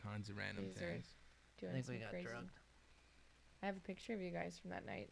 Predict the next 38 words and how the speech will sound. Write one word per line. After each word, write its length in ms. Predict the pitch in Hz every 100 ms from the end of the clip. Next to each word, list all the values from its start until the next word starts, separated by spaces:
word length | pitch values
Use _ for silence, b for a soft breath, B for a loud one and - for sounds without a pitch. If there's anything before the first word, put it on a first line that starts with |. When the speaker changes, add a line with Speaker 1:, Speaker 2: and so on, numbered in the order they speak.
| -
Speaker 2:
with 160 | 185 -
the, 140 | 175 175
Speaker 1:
Oh, 280 | 196 196 202
Speaker 2:
with 80 | 185
the 80 |
mom. 360 | 180 175 180 180
Speaker 1:
yeah. 300 | 180 - -
Speaker 3:
Oh, 40 | 135
I 100 | 123
have 180 | 131 123
that 140 | 120
on 100 | 120
my 140 | 117 113
phone, 280 | - 120 104
too. 100 | 120
Speaker 2:
<laughs> 560 | 311 302 330 277 262 180
Speaker 1:
We 80 |
thought 260 | 131 139 117
she 120 | -
was 80 | 104
attractive 580 | 98 110 107 131 - 95
for 120 | 104
a 100 | 101
second. 460 | - 101 104 101 - -
Speaker 3:
Yeah. 220 | 110 95 123 - - - -
Speaker 2:
Oh, 480 | 190 202 202 175 175 -
I 80 |
didn't 200 | 185 185
know 120 | 180 175
that. 320 | 190 - - -
Speaker 1:
Oh, 160 | 107 104
yeah. 220 | 80 71 62 - -
She 160 | 107 98
was 140 | 101
not 180 | 104 98
even 260 | 92 - -
<laughs> 120 | -
close. 240 | - -